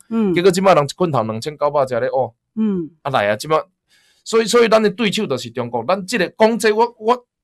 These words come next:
Speaker 2: 我总袂是图利海沙吧？
Speaker 1: <laughs>
Speaker 2: 对不对？
Speaker 1: 嗯。
Speaker 2: 所以咱就较无迄个危机。但是我有拄着几个例吼，有人来顶情。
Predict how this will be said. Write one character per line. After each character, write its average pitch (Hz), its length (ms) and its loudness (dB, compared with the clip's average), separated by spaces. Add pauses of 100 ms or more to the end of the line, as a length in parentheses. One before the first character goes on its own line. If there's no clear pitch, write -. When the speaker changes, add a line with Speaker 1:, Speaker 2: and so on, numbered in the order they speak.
(120)
Speaker 2:
我 226 120 4
总 240 220 2
袂 156 100 4
是 135 140 -6
图 165 200 -2
利 214 160 0
海 117 180 0
沙 156 220 0
吧？ 151 240 -2
Speaker 1:
<laughs> 220 960 4
Speaker 2:
对 214 120 6
不 180 80 4
对？ 196 120 8
Speaker 1:
嗯。 - 100 2
Speaker 2:
所 233 120 4
以 214 40 6
咱 226 180 4
就 180 60 2
较 220 120 4
无 190 140 4
迄 202 80 6
个 175 100 2
危 151 80 0
机。 165 160 -8
但 175 160 2
是 156 80 -2
我 220 100 6
有 196 100 6
拄 196 120 -2
着 175 140 4
几 123 60 -2
个 170 220 4
例 123 200 6
吼， 110 160 4
有 107 100 2
人 110 160 0
来 117 80 2
顶 120 300 -6
情。 73 160 -12